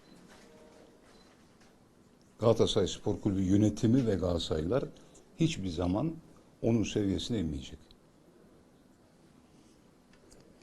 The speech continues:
Şimdi değerli arkadaşlar, tabii laf bitmiyor. Yani söylenecek o kadar çok şey,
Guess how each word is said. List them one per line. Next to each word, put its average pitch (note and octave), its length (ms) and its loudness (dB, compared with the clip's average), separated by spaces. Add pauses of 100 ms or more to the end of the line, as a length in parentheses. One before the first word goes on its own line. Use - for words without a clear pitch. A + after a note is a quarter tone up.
(1900)
Şimdi B2+ 280 2
değerli C3+ 260 8
arkadaşlar, G2 580 2 (1400)
tabii A#2 400 2 (2000)
laf A2+ 260 0
bitmiyor. F#2 540 0
Yani F2+ 300 0
söylenecek G#2 580 4
o A2+ 120 0
kadar G#2 240 4
çok - 260 -6
şey, F#2+ 240 -2